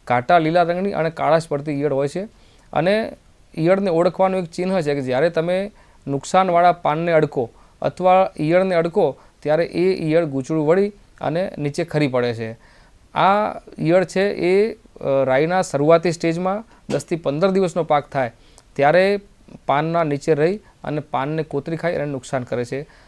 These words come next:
આ ઈયળના નિયંત્રણ માટે પણ જેમ અગાઉ વાત કરી તે પ્રમાણે ક્વિનાલ્ફોસ દવા પચીસ ઈ સી હોય તો એનો છંટકાવ કરવાથી સારામાં સારું નિયંત્રણ મેળવી શકાય છે. બાકી લીલી ઈયળ અને જે આપણે રંગીન ચૂસિયા છે એ પણ ક્વિનાલ્ફોસ ખૂબ અસરકારક દવા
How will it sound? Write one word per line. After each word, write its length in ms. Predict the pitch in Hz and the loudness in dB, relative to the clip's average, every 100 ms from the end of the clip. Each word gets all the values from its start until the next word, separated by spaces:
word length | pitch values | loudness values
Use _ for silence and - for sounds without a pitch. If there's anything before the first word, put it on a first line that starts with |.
| _ - | _ 0
આ 160 | 170 | 2
ઈયળના 360 | 180 180 180 180 | 4 2 2 0
નિયંત્રણ 420 | 156 160 170 185 | 2 0 -2 -2
માટે 240 | 170 170 | 0 0
પણ 280 | 165 175 131 - - - - | 0 -2 -2 -8 -20 -18 -4
જેમ 220 | 139 165 | -2 -2
અગાઉ 340 | - 143 165 | -2 2 4
વાત 220 | 156 156 - | 6 4 2
કરી 180 | 170 | -2
તે 160 | 160 156 | -2 -4
પ્રમાણે 320 | 156 156 165 | -2 0 -2
ક્વિનાલ્ફોસ 600 | 151 139 160 185 160 165 | -4 -2 0 2 2 0
દવા 220 | 151 156 147 | 2 4 2
પચીસ 360 | 139 - 156 | 0 -6 -6
ઈ 40 | 151 | -6
સી 180 | - | -2
હોય 260 | 156 170 131 - _ _ | 0 2 0 -6 _ _
તો 80 | - | -6
એનો 240 | - 156 | -2 -2
છંટકાવ 440 | 151 139 135 156 151 | -4 -8 -2 0 0
કરવાથી 420 | 139 143 143 156 | 0 0 0 -2
સારામાં 360 | 147 135 135 135 | -8 -6 -6 -6
સારું 260 | 139 135 | -8 -8
નિયંત્રણ 440 | 127 127 131 170 214 _ _ _ | -6 -8 -8 -8 -10 _ _ _
મેળવી 220 | 143 151 131 | -2 -2 -2
શકાય 280 | 120 120 | -6 -8
છે. 100 | 117 | -8
બાકી 280 | 123 123 143 | -6 -6 -6
લીલી 500 | 127 147 185 202 196 | -4 -2 0 0 2
ઈયળ 200 | 196 202 - _ _ | 0 0 -6 _ _
અને 260 | - 180 180 | -4 0 0
જે 180 | 151 156 | 0 0
આપણે 280 | 139 151 | 0 0
રંગીન 300 | 139 131 156 | -2 -2 -6
ચૂસિયા 360 | 160 139 147 135 | -6 -6 -4 -4
છે 220 | - 120 - - - - | -4 -8 -10 -20 -14 -8
એ 60 | |
પણ 160 | 156 165 | -4 -4
ક્વિનાલ્ફોસ 600 | 151 143 160 151 160 156 | -4 0 0 2 -2 -2
ખૂબ 220 | - 170 | -6 -6
અસરકારક 440 | - 151 147 139 139 | -4 -6 -2 -2 -2
દવા 360 | 127 131 170 | -4 -4 -6